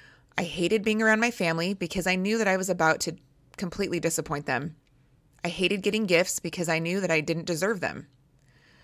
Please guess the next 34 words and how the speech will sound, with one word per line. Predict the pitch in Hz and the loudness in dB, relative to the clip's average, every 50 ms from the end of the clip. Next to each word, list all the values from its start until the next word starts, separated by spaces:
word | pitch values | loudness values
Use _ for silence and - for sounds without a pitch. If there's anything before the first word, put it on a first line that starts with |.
| - _ _ _ - | -20 _ _ _ -8
I | - 160 | -8 -6
hated | 180 180 180 165 165 160 | -4 -2 0 2 2 0
hugging | - - - 175 180 175 196 196 202 208 | 0 0 0 0 0 0 -2 -2 -2 -4
or | - - 175 165 | -2 0 0 2
letting | 156 160 160 160 156 - - - | 2 0 0 0 -4 -6 -4 0
anyone | - 190 196 208 214 202 190 196 190 190 185 | 0 0 2 0 -2 0 0 2 2 2 2
near | 170 170 175 175 | 0 0 -2 -2
me | 180 185 196 | -2 -4 -4
because | 202 180 170 - 185 156 165 | -4 -6 -6 -4 -2 0 2
I | 156 156 180 | 2 2 2
was | 202 226 214 | 0 0 -4
afraid | 214 - - 180 170 170 175 185 190 - - - - - - - | -6 -4 -2 0 2 2 0 -2 -4 -8 -14 -20 -20 -18 -12 -10
that | 151 143 | -6 0
they | 165 165 165 | 2 2 2
would | 156 151 | 2 0
touch | - 185 190 190 - 226 | 0 0 -2 -2 -2 -2
me | 226 233 247 247 - | -4 -4 -4 -4 -2
and | - 170 156 160 | -2 -2 0 0
know | 156 151 156 | 0 0 0
that | 156 143 | 0 0
I | 147 | 0
was | 139 147 - | -2 -2 -4
pregnant. | - - 120 - 123 87 76 - _ _ _ _ _ _ _ _ _ _ - | -4 -4 -4 -4 -4 -10 -10 -12 _ _ _ _ _ _ _ _ _ _ 0
It | - 190 202 214 - - - - _ _ _ _ _ _ _ - | 2 2 2 2 -2 -6 -10 -10 _ _ _ _ _ _ _ -12
was | 156 151 165 170 160 160 160 160 156 - - _ _ _ _ _ _ - | -4 2 4 4 4 4 4 2 -2 -6 -10 _ _ _ _ _ _ -16
torture. | - - - - - - - - - - - - - _ _ _ _ _ _ _ _ _ _ _ _ _ _ _ _ _ _ _ _ _ _ _ _ _ - | -14 -12 -8 -6 -6 -6 -4 -6 -8 -8 -8 -14 -16 _ _ _ _ _ _ _ _ _ _ _ _ _ _ _ _ _ _ _ _ _ _ _ _ _ 2
I | 208 208 | 4 6
wanted | 214 214 214 208 185 | 6 6 6 6 4
so | - 202 180 | 4 6 6
badly | 180 160 160 151 160 156 165 160 | 6 6 6 4 4 4 2 0
to | 165 | 0
tell | 156 170 160 | -2 -2 -2
my | 160 151 | -2 -2
parents. | 151 - - 147 143 147 175 185 - - | -4 -4 -4 -4 -2 -2 -4 -6 -8 -10